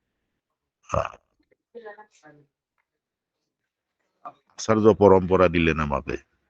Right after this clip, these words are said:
যে আচার্যর মাধ্যমে দি এই যে ধর্ম প্রবর্তনের জন্য আমাকে ইম-, একটু এত সুবি-, সুবিধা করে দিলেন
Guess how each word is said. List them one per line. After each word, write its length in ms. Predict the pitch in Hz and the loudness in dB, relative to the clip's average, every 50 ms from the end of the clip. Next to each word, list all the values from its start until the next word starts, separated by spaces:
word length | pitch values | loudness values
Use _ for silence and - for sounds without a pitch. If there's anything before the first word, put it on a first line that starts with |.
| _ _ _ _ _ _ _ _ - | _ _ _ _ _ _ _ _ 0
যে 80 | - | 2
আচার্যর 640 | 73 82 85 82 - - 101 98 101 92 110 104 104 | 4 4 2 2 2 2 2 2 2 2 2 2 2
মাধ্যমে 520 | 98 92 87 80 78 85 87 92 95 92 | 0 0 -2 -2 -2 -2 0 0 0 0
দি 200 | 87 90 87 80 73 87 - _ _ _ _ _ _ _ _ | 2 2 2 2 0 -4 -8 _ _ _ _ _ _ _ _
এই 140 | 87 87 82 | 0 0 2
যে 260 | 82 90 90 85 - - - - - _ | 4 2 2 2 -2 -6 -14 -20 -18 _
ধর্ম 300 | - - 87 85 87 87 90 90 87 80 - - - - - - | 2 2 2 4 2 2 2 2 2 0 -2 -4 -10 -16 -16 -2
প্রবর্তনের 640 | - 92 87 90 92 90 90 90 90 90 90 90 87 | 0 2 4 4 2 2 2 0 0 2 2 2 2
জন্য 300 | 85 87 87 87 87 87 | 2 0 -2 0 0 2
আমাকে 460 | 85 82 82 85 85 85 - - 85 82 - - _ _ _ _ - | 2 2 0 0 -2 -4 -2 -2 -2 -2 -2 -4 _ _ _ _ 2
ইম-, 200 | 87 90 87 - | 4 4 4 4
একটু 380 | - 92 90 - _ _ - 110 107 98 80 78 80 - - | 2 0 0 -2 _ _ 2 4 4 4 0 -4 -10 -6 -2
এত 240 | - - - - 110 110 104 - - | -2 -2 2 4 4 4 4 0 -2
সুবি-, 460 | - - - 92 87 92 87 78 - | -4 0 2 4 4 4 4 2 -2
সুবিধা 460 | - - - 95 87 90 85 82 95 92 | -4 0 2 4 4 4 4 4 2 2
করে 300 | - - 95 92 90 90 | 2 2 2 2 2 2
দিলেন 360 | 82 87 87 85 85 85 | 2 0 2 2 2 0